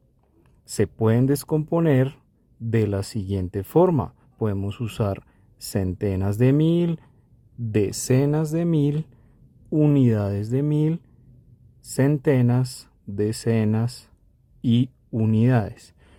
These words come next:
¿Esto dónde lo podemos ver? Esto hace referencia a esta tabla de posición que muchos de ustedes ya recuerdan. Entonces, en esta tabla de posición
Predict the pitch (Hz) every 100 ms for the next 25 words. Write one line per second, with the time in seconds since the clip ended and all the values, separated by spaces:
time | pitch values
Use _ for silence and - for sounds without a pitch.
0 | _ _ - 127 - - 131 - - 117
1 | 113 101 101 107 117 - 107 98 90 92
2 | - 143 156 107 - _ _ _ 107 95
3 | - 127 - _ 107 98 117 120 127 165
4 | 156 117 - 127 147 - _ _ _ 117
5 | 110 107 - 123 - 147 143 151 160 175
6 | - 127 120 - - 107 - 98 - -
7 | 131 139 107 - _ _ _ _ _ _
8 | - 110 127 - 123 107 101 - 113 110
9 | 120 117 - 98 90 98 113 107 95 92
10 | 98 - 147 127 104 98 - _ _ _
11 | _ _ _ _ 120 - 113 107 127 131
12 | _ _ 131 120 113 - 147 - 160 160
13 | 160 165 180 185 165 170